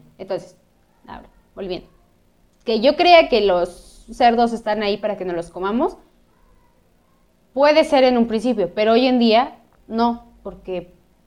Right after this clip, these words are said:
pues no, o sea, no, no pasa nada si no como carne de cerdo.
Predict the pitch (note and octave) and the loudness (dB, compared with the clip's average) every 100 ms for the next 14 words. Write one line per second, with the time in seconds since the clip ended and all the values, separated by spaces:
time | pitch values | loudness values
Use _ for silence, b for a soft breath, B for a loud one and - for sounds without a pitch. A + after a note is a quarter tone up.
0 | _ - D#3 F3+ A3+ C#4 C4 G3+ G#3 G#3 | _ -20 -14 -8 -6 -6 -8 -10 -8 -6
1 | G#3 G#3 G#3 A3 A3 C4+ B3+ A3+ A3 B3 | -4 -4 -2 -4 -4 -6 -4 -2 -2 -4
2 | B3 G3+ G#3 G3 F#3 - F3+ E3 E3+ C4+ | -6 -10 -10 -12 -14 -16 -14 -14 -14 -12
3 | G#3 | -12